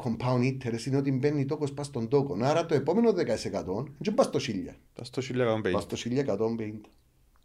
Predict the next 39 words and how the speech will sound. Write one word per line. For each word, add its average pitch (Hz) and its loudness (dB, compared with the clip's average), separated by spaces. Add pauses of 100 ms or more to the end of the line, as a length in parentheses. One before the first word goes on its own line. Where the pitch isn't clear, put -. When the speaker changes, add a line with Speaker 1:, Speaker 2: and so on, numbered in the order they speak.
(200)
Speaker 2:
Ναι. 95 -4 (400)
Είναι 131 4 (320)
τόσο 131 6
απλό, 127 8
αλλά 120 8
τόσο, 127 4 (680)
δεν 117 0
ξέρω 123 6
γιατί, 107 6
ούτε 123 6
Speaker 1:
Υπά-, 139 8
Speaker 2:
και - 6
εγώ 131 12
έμαθα 147 10
Speaker 1:
γίνεται 262 12
Speaker 2:
το 233 12
Speaker 1:
τώρα 180 12
Speaker 2:
τώρα 190 10
Speaker 1:
το - -
Speaker 2:
πέρσι. 180 10
Speaker 1:
πράγμα, 160 10
ρε 165 10
παιδιά, 143 6
να 131 6
μην 151 8
Speaker 2:
Να - 8
μην 110 8
Speaker 1:
διδάσκεται 127 8
Speaker 2:
μας 151 6
Speaker 1:
στο - 2
Speaker 2:
το 123 4
Speaker 1:
σχολείο 131 6
Speaker 2:
Τέτοιο 110 0
Speaker 1:
και 165 6
να 170 8
Speaker 2:
έχει. 165 6
Speaker 1:
μας 151 6
διδάσκουν 160 6
μόνο 160 8